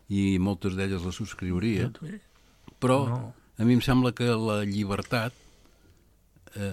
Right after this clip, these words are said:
Speaker 1: ha d'estar per, per sobre d'això, ha de ser primer que no pas això.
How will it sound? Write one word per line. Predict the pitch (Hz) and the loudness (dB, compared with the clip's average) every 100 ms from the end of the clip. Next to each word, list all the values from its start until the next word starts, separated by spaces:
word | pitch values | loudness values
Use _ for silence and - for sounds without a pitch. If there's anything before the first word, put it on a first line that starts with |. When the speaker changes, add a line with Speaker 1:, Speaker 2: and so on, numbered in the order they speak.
| 95 | -6
Speaker 1:
ha | 107 | -6
d'estar | 101 - 101 | -4 -4 -4
per, | 101 92 82 | -4 -6 -6
per | 104 110 | -8 -4
sobre | - 127 87 76 | 0 0 0 -4
d'això, | 76 - 76 76 87 - | -6 -10 -10 -10 -10 -6
ha | |
de | 101 | -4
ser | 98 107 | -2 -4
primer | 107 117 123 110 | 0 4 4 4
que | - | 0
no | 85 | -6
pas | 76 82 69 | -6 -8 -8
això. | 76 - 76 | -12 -12 -14